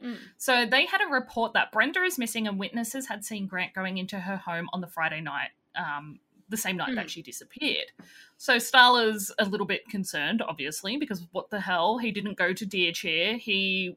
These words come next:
Speaker 2: was at home being weird.
Speaker 1: Yes.
Speaker 2: What the hell is going on?
Speaker 1: Hmm.
Speaker 2: So after Billy, uh, Billy, Bill and Wally leave, Starla turns to the garage and notices that there's some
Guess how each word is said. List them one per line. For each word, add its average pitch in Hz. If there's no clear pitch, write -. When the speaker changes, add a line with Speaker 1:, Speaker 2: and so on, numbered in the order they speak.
Speaker 2:
was 185
at 190
home 185
being 185
weird. 175
Speaker 1:
Yes. 196
Speaker 2:
What 214
the 202
hell 208
is 202
going 202
on? 226
Speaker 1:
Hmm. 170
Speaker 2:
So 240
after 370
Billy, 240
uh, 202
Billy, 170
Bill 277
and 196
Wally 175
leave, 156
Starla 269
turns 208
to 196
the -
garage 156
and 190
notices 160
that 156
there's 170
some 175